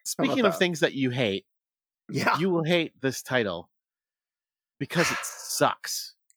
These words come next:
Speaker 2: I mean, here, here's the thing. There's not a whole lot that happens in this episode.
Speaker 1: Well, I'll tell you, n-, not only is there not a whole lot that happens in this episode, even the Japanese name is bullshit. <laughs>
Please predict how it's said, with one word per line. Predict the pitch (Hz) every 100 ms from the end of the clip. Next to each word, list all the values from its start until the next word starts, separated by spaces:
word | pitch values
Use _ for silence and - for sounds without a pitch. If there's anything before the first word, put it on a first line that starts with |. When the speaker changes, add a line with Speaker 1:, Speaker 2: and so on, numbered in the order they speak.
| -
Speaker 2:
I | 247
mean, | 269
here, | 262 320
here's | 185 240 403
the | 392
thing. | 247 170 - _ -
There's | 135 277 247
not | 190 320 480
a |
whole | - 285 -
lot | 151 214 -
that | 135
happens | 127 151 156 123 -
in | 147 131
this | 113
episode. | 120 117 117 - - - _ _ _ -
Speaker 1:
Well, | 202 190
I'll | 208
tell | 254
you, | 262 131 - _ _ _ _ -
n-, | 156 -
not | 139 214
only | 240 233 233
is | 220
there | 220
not | 190 190
a |
whole | 185 190
lot | 185 180
that | 170
happens | 180 180
in | 202
this | 208
episode, | 202 220 208 _ -
even | 214 240 226
the | 202
Japanese | 165 185 202 202 185 208 202 -
name | 131 117
is | 107 95 - _ _ -
bullshit. | 117 98 - 101 -
<laughs> | -